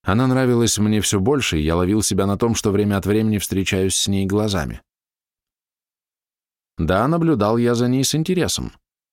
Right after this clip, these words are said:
Однако на следующий день намеревался пригласить на ленч не её, а блондинку. И хотя весь смысл завтрашнего ленча заключался в сексуальности мисс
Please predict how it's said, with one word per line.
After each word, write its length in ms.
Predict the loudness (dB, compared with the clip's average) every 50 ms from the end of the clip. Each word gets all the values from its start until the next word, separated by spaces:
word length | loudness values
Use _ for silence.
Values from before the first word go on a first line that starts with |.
| _ _ _ _ _ _ _ _ _ _ -8
Однако 460 | -4 -4 -2 0 -2 -2 -2 0 0
на 140 | 0 0 0
следующий 480 | 0 0 0 0 0 0 0 0 0
день 160 | 0 0 0 2
намеревался 640 | 2 0 0 0 0 0 0 0 0 0 -2 -2
пригласить 520 | -2 -2 0 0 0 0 0 0 -2 -2
на 140 | -2 -2 0
ленч 360 | 0 0 0 0 -2 -2 -2
не 160 | -2 0 0 2
её, 340 | 2 0 2 2 2 2
а 80 | 0 0
блондинку. 680 | 0 0 0 0 0 -2 -2 -2 -2 -4 -6 -8 -10 -10 -12 _ _ _ _ _ _ _ _ _ _ _ _ _ _ _ _ _ _ _ _ _ _ _ _ _ _ _ -6
И 80 | -4 -2
хотя 260 | -2 0 0 2 2
весь 240 | 2 2 0 0 -2
смысл 440 | -2 -2 -2 -2 0 0 0 -2 0
завтрашнего 520 | 0 -2 -2 -2 -4 -2 -2 -2 0 0
ленча 320 | 0 0 0 -2 -2 -2
заключался 640 | -4 -4 -2 -2 -2 -2 -2 -2 -2 -2 -2 -4 -4
в 60 | -4
сексуальности 680 | -4 -6 -4 -2 -2 0 0 0 0 -2 -4 -4 -4 -4
мисс 400 | -4 -2 -2 -2 -2 -4 -6 -8